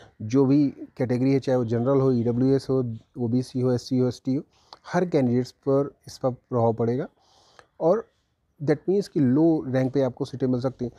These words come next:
अब सिक्स हंड्रेड अगर क्रॉस कर जाता है आपकी स्टेट का कट ऑफ फर्स्ट राउंड में, तो आप घबरा जाएंगे। और घबरा के अगर एमसीसी राउंड टू में कोई लो ग्रेड का कॉलेज ले लेंगे या नॉर्थ ईस्ट का कॉलेज ले लेंगे या फिर वेस्ट बंगाल या फिर बिहार का, अ,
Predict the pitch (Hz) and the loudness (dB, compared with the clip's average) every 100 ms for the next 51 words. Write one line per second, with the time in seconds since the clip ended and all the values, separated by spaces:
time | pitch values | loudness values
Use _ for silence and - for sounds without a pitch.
0 | - _ 143 - - 220 - 165 151 165 | -20 _ -16 -14 -4 -4 0 2 2 2
1 | 165 165 160 151 - 139 147 139 143 147 | 0 0 -2 -2 -2 0 0 -2 -4 -4
2 | 139 151 143 147 147 135 131 139 - 143 | -2 -2 -2 -2 -2 -4 -2 -4 -2 -4
3 | 147 139 139 139 123 123 120 117 131 123 | 0 0 2 0 -2 -2 0 0 0 0
4 | 123 120 127 - _ - - - - - | -2 -4 -6 -12 _ -20 -20 -20 -12 -6
5 | 127 120 120 143 147 156 151 151 139 143 | 0 2 4 2 2 0 0 0 -2 -4
6 | 156 143 135 131 175 165 120 110 - _ | -2 2 0 0 2 2 2 -4 -12 _
7 | - 131 120 147 143 139 147 139 127 120 | -2 0 2 2 2 -2 -4 -2 -2 -2
8 | 120 120 123 127 123 123 123 131 - 127 | -2 -2 -2 -2 -2 -2 0 -2 -2 -2
9 | 127 123 120 117 120 131 120 117 - 131 | 0 0 0 0 0 0 0 -2 0 -2
10 | 135 _ _ - - - - 110 131 135 | -2 _ _ -20 -20 -20 -6 -2 0 2
11 | 127 123 127 131 - 120 120 117 - 123 | 4 4 4 0 -4 -4 -4 -4 -4 -2
12 | 120 110 123 139 139 139 - - 392 202 | -2 -2 -2 0 0 0 -4 -12 -8 -2
13 | 123 120 | 0 0